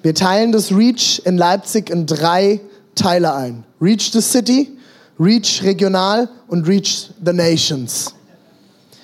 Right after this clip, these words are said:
REACH the City macht finanziell achtzig Prozent aus.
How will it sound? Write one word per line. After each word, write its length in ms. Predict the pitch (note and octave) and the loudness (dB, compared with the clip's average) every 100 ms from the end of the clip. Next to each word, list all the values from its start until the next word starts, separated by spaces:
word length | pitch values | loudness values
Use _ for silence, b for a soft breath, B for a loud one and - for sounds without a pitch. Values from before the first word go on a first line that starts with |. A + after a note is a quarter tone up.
| b b b b b b _ _ _ _ _ _ _ _ _ _ _ _ | b b b b b b _ _ _ _ _ _ _ _ _ _ _ _
REACH 320 | F3 C#4 - - | 2 2 2 0
the 100 | B3 | 0
City 560 | - C#4+ C#4+ D4+ E4 - - b b b | 0 0 2 2 2 -4 -20 b b b
macht 300 | A3 A3+ - | -2 -2 -4
finanziell 760 | C4+ C4 B3 A3+ - A#3+ B3+ B3 | -2 0 0 -2 0 2 2 2
achtzig 480 | G#3+ G#3 - A3 - | -2 -4 -4 -6 -4
Prozent 480 | G3+ - G3+ E3 - | -6 -2 -2 -2 -6
aus. 380 | C3 A#2+ - | -6 -6 -10